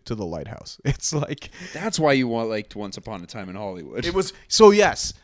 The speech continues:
Speaker 1: Once Upon a Time in, Ho-, in Hollywood w-, is, like, the polar opposite plot, plotting wise.
Speaker 2: Yes, yeah.
Speaker 1: Th-, than, uh, to, to The Lighthouse, because even The Witch had a plot.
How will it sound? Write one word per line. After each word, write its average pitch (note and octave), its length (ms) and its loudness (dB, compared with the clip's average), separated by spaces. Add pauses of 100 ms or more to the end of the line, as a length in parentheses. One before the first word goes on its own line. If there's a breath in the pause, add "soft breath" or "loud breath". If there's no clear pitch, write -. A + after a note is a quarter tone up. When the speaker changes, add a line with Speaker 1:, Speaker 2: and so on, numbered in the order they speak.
(140)
Speaker 1:
Once F#3 200 0
Upon A#3+ 160 0
a G3+ 60 -2
Time F#3 260 0
in, D#3 80 -2
Ho-, C#3+ 240 0
in C#3 140 -2
Hollywood C3+ 540 0
w-, D3+ 180 -2
is, C3 180 -4
like, B2 200 -4
the A#2 140 -6
polar C#3+ 360 2
opposite A#2 460 -2
plot, - 540 -6
plotting C3 420 0
wise. F#2+ 280 0
Speaker 2:
Yes, F2+ 280 -2
yeah. C#2+ 220 -4
Speaker 1:
Th-, B2 180 -4 (160)
than, A2 420 -4
uh, A2+ 200 -2
to, - 180 -8
to - 260 -6
The A2 120 -6
Lighthouse, G#2 420 -4
because G#2 380 -6 (420 loud breath)
even G#3+ 220 0
The C3+ 60 2
Witch A2+ 420 -2
had A2+ 340 -4
a E2+ 40 -8
plot. - 540 -4